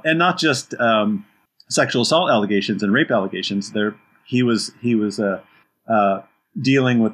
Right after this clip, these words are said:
dealing in arms and, you know, um, drug trade and,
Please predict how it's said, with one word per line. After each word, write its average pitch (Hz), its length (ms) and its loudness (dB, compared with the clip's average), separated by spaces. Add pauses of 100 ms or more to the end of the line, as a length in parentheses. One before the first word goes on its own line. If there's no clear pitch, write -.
dealing 117 280 2
in 104 100 -2
arms 135 520 0
and, 101 280 2
you 113 100 0
know, 95 320 -4
um, 98 360 -2
drug 135 280 0
trade 127 400 2
and, 117 320 2